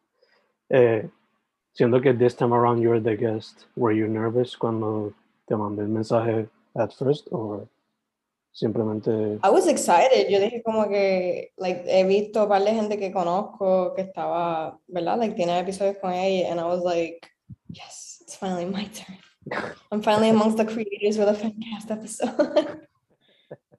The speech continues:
Speaker 1: No, no, no. Pues, nada, let's get right to it. Eh,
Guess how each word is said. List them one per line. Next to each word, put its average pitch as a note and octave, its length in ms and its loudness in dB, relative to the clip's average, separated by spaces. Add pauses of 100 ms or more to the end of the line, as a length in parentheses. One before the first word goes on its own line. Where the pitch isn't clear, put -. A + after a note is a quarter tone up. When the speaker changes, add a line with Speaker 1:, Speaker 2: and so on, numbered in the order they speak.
(840)
Speaker 1:
No, G#2 160 4
no, G#2 220 2
no. G#2 260 -2 (420)
Pues, A2 440 4 (920)
nada, C3 220 6
let's A2 180 2
get A#2+ 160 4
right B2 180 4
to A#2+ 220 2
it. A2+ 80 2
Eh, G#2 200 -4